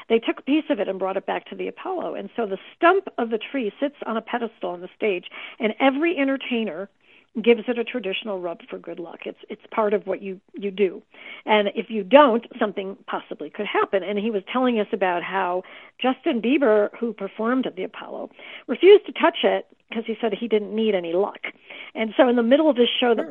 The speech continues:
Speaker 1: power <laughs> ended up going out. <laughs>
Speaker 2: See? Okay. That, but that,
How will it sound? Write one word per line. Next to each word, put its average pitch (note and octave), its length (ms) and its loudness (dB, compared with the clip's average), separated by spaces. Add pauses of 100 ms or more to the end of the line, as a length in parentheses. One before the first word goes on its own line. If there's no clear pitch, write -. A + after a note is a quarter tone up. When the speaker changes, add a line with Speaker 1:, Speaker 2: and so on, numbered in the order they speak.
(160)
Speaker 1:
power B3+ 340 4
<laughs> - 40 -10
ended B3 260 6 (200)
up F4 160 8 (120)
going F4 340 8
out. D4 400 4 (160)
<laughs> - 680 -6
Speaker 2:
See? E4+ 380 0 (560)
Okay. E4 640 6 (320)
That, D#4+ 160 6
but D#4+ 160 -2
that, D#4+ 160 10